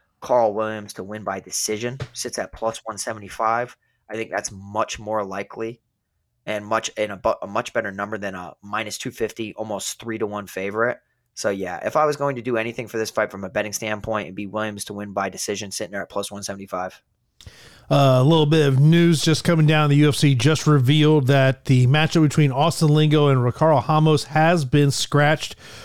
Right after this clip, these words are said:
Speaker 2: from
Speaker 1: Wow.
Speaker 2: tomorrow's card after Ramos missed weight by eight pounds. And the U F C, uh, has also said that the matchup between Harris and Gooden will proceed as a catchweight matchup, even though Gooden did miss weight by seven pounds.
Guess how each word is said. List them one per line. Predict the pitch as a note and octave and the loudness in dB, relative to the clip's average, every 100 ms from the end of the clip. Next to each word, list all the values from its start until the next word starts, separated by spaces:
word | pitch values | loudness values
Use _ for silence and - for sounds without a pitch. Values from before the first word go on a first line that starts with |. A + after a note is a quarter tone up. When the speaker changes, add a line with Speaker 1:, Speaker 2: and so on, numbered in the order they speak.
| - | -20
Speaker 2:
from | - D#3 D3 | -2 2 4
Speaker 1:
Wow. | |
Speaker 2:
tomorrow's | D3+ D3+ C#3 C3+ - | 6 4 4 2 2
card | D3+ C#3+ C#3 | 4 4 4
after | C3 C#3 - | 4 2 2
Ramos | B2+ C#3 C#3+ - | 2 4 4 2
missed | C#3+ - | 0 2
weight | C#3+ C3+ | 2 4
by | C#3 | 4
eight | C3+ C#3 | 4 4
pounds. | - D3 C#3+ C#3 - | 2 4 4 4 2
And | C3 B2 | 2 4
the | |
U | B2 D3 | 6 4
F | |
C, | C3+ D#3+ C#3 B2 - - - | 4 4 4 2 -4 -20 -6
uh, | C3+ B2 | 0 2
has | G2 C#3+ | 4 4
also | D#3 F3+ - E3 | 4 2 4 2
said | - D#3+ D3+ C#3+ | 4 2 4 4
that | C#3+ C#3 - | 4 2 4
the | C3+ | 2
matchup | C3+ D3 D3 D#3 C3+ | 4 2 2 2 2
between | C#3 - C3+ C3 A#2+ | 0 2 2 4 2
Harris | - D3+ D3 C3+ - | 2 2 4 2 -2
and | C#3 B2+ B2 | 0 2 0
Gooden | G#2+ E3 D#3+ C#3+ C3 A2+ | 2 4 6 6 2 2
will | C#3 E3+ F#3 | 4 4 2
proceed | - D#3+ C#3 - F#3 F#3 C#3+ B2+ - - - - - | 2 0 0 -2 2 4 6 4 0 -8 -20 -20 -10
as | - C#3 B2 | 0 2 4
a | C#3 C3 A#2+ | 4 4 2
catchweight | - E3+ - D3+ C3 | 0 0 2 2 4
matchup, | C#3+ C#3+ C#3 - B2 A#2 | 2 2 2 2 4 2
even | A#2 C3 C3+ | 2 4 6
though | B2+ B2 | 6 4
Gooden | A2+ C3+ B2+ A#2+ | 4 4 4 4
did | G#2+ B2+ A#2+ | 4 2 4
miss | B2 - A#2+ | 4 2 0
weight | A#2 G#2+ | 2 2
by | G#2+ G#2+ | -2 -4
seven | - A2 G#2+ A2 | -2 -2 -2 -6
pounds. | - - C3+ - | -8 -12 -14 -14